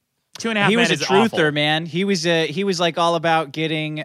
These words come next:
Speaker 2: um, asking questions about the World Trade Center. Talk about celebrity worship, because I loved that guy until I heard that, and I was like, "Ah, shit."
Speaker 1: Yeah, then let me say no.
Speaker 2: Yeah.
Speaker 1: I don't like him.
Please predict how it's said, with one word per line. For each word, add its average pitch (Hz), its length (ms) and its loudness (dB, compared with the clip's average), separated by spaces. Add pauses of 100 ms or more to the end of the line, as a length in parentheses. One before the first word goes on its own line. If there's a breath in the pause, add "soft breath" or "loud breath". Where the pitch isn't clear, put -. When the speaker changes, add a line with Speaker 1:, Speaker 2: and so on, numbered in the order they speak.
(160)
Speaker 2:
um, 135 360 -2
asking 151 320 -4
questions 156 460 -6
about 127 240 -4
the 127 60 -10
World 127 180 -4
Trade 131 240 -6
Center. 101 300 -10
Talk 139 280 -4
about 127 280 -6
celebrity 123 380 -8
worship, 101 380 -14
because 113 200 -14
I 135 160 -4
loved 139 240 -6
that 123 120 -6
guy 120 140 -6
until 110 180 -10
I 123 60 -6
heard 113 160 -10
that, 117 80 -6
and 117 80 -6
I - 40 -10
was 101 40 -14
like, 107 140 -14
"Ah, 113 180 -12
shit." - 300 -16
Speaker 1:
Yeah, 101 260 -6
then 110 160 -10
let 117 140 -8
me 120 80 -10
say 113 200 -8
no. 95 300 -10 (160)
Speaker 2:
Yeah. 98 160 -14
Speaker 1:
I 107 60 -10
don't 104 180 -14
like 90 160 -18
him. 87 140 -20